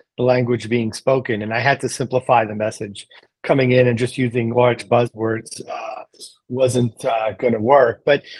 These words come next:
one of the things I wanted to double down on as well and, and, and understand is you made the transition, you know, one of your, your latest gigs, you were, uh, uh, at one of the executives at, at Actifio, and then you talked about making the move,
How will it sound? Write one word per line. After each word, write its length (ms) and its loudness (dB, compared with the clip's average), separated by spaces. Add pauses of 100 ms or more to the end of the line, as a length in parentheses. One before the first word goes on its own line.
(160)
one 140 6
of 80 6
the 60 -2
things 140 -2
I 100 2
wanted 300 -2
to 100 -8
double 300 -4
down 320 -6
on 180 -8
as 180 -10
well 360 -2
and, 160 -8
and, 120 -12
and 160 -12
understand 540 -2
is 140 -6
you 80 -4
made 180 -2
the 80 -6
transition, 800 -4
you 80 -4
know, 200 0 (400)
one 160 6
of 60 8
your, 260 6
your 140 2
latest 400 2
gigs, 400 -4
you 240 -4
were, 500 -2
uh, 420 -8 (680)
uh, 420 -14
at 160 -8
one 200 -2
of 80 0
the 60 4
executives 680 0
at, 280 -4
at 180 -4
Actifio, 640 0
and 80 0
then 100 0
you 100 0
talked 300 0
about 240 2
making 380 -6
the 80 -8
move, 400 -4